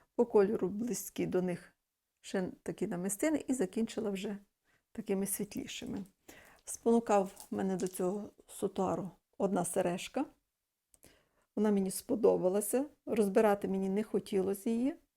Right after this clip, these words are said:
Вона дуже гарна така підвіска, цікава. З листочком, з такою палочкою, з вісюлечкою.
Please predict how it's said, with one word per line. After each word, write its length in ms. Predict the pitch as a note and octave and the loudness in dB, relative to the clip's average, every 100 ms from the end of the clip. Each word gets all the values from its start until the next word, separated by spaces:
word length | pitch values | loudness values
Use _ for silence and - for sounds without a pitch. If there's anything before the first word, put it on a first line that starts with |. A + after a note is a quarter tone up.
| _ _ - | _ _ -4
Вона 220 | G3+ G3+ C4 _ - _ _ _ _ _ | 0 0 -2 _ -20 _ _ _ _ _
дуже 220 | A#3+ A#3 A3+ | -2 2 2
гарна 320 | G3 F#3+ F#3+ | 2 0 -2
така 220 | - - | -4 -6
підвіска, 640 | - F3 F#3+ C4+ - E4+ D#4 _ - | -4 -4 -2 -2 -2 -4 -4 _ -8
цікава. 500 | - - B3 B3+ C4 _ _ _ _ _ _ _ _ _ _ _ _ _ _ _ _ _ _ _ _ _ - | -6 0 2 2 -4 _ _ _ _ _ _ _ _ _ _ _ _ _ _ _ _ _ _ _ _ _ -8
З 80 | |
листочком, 680 | E3+ D#3+ - B3+ F4+ - C4 | -6 -4 -4 -4 -4 -6 -6
з 60 | B3 | -6
такою 320 | - - D#3+ | -10 -6 -6
палочкою, 800 | - G#3 C4 D#4 C#4+ - B3 A#3+ - _ _ _ _ _ _ - | -4 -4 -2 -2 -6 -6 -4 -4 -6 _ _ _ _ _ _ -6
з 140 | B3+ | -4
вісюлечкою. 1000 | F#3+ F3+ - A#3+ C#4+ B3 - - G#3+ A#3 | -2 -4 0 2 2 0 0 0 0 -2